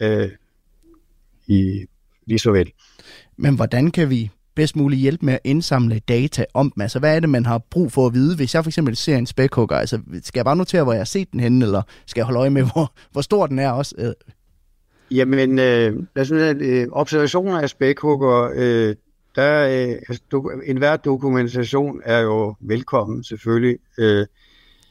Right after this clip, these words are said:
Speaker 1: position, hvor er det set hen, hvor mange var der, øh, gerne med, med billeder og filmdokumentation, og så, øh, så, øh, holder vi, øh, putter vi det ind i den database, vi har. Man må lige huske, lige nu,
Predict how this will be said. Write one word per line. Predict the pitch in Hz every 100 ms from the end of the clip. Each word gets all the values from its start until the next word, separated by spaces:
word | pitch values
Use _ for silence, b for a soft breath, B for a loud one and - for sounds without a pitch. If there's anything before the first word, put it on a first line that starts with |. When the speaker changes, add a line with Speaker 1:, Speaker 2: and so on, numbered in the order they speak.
| b b b _ _ _ -
Speaker 1:
position, | 156 139 123 165 165 160 107
hvor | 127 147
er | 135
det | 123
set | 120 147 156
hen, | 123 131 127
hvor | 123
mange | 113 110 127 147
var | 123 113 123
der, | 139 131 143
øh, | 120 113 104
gerne | 127 120 147 151 127
med, | 117 110
med | 113 110
billeder | 117 120 139 120
og | -
filmdokumentation, | 135 143 135 123 120 117 113 113 110 120 123 -
og | 117
så, | - - 143 143 131
øh, | 117 110 113 _ _ _ _ _ _ _ -
så, | - 123 -
øh, | 139 127
holder | 110 123 131
vi, | 123 147
øh, | 147 127 117 113 - _
putter | 147 135
vi | 131
det | 151
ind | 135 135 160
i | 135
den | 120 127 127
database, | 113 127 135 123 110 110
vi | 107
har. | 110 113 110 113
Man | 107
må | 120
lige | 131 165
huske, | 120 143 156 - 131 - _ _ _ _ -
lige | 147
nu, | 175 156 147